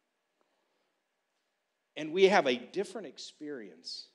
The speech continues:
then I don't know what the percentage is, but if I was gonna make up a number, ninety-nine point nine percent of all human history, we're up there in riches. So this verse says,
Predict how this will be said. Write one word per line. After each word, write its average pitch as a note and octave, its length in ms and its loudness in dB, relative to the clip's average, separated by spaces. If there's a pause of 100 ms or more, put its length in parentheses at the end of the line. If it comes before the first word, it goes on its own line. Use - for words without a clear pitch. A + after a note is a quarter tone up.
(1080)
then A2 260 -12 (260)
I D#3 80 -16
don't A2+ 200 -20
know F2+ 80 -20
what F2 180 -20
the - 60 -20
percentage G#2 580 -14
is, A2 140 -14
but A#2 140 -18
if A2+ 100 -18
I B2+ 120 -10
was A#2 140 -14
gonna A2+ 160 -16
make G#2 260 -16
up A#2+ 160 -14
a G2+ 40 -20
number, G#2+ 300 -16
ninety-nine A2 720 -18
point B2 200 -14
nine A#2 300 -14
percent A2+ 360 -14
of G2 120 -18
all G#2+ 240 -14
human G2+ 300 -20
history, G#2+ 440 -14 (2000)
we're D#3+ 200 -2
up - 180 -10
there F#2 220 -10
in F#2+ 80 -20
riches. - 540 -20 (380)
So F3 180 -4
this A#3+ 220 6
verse F#3 300 6
says, D3 280 6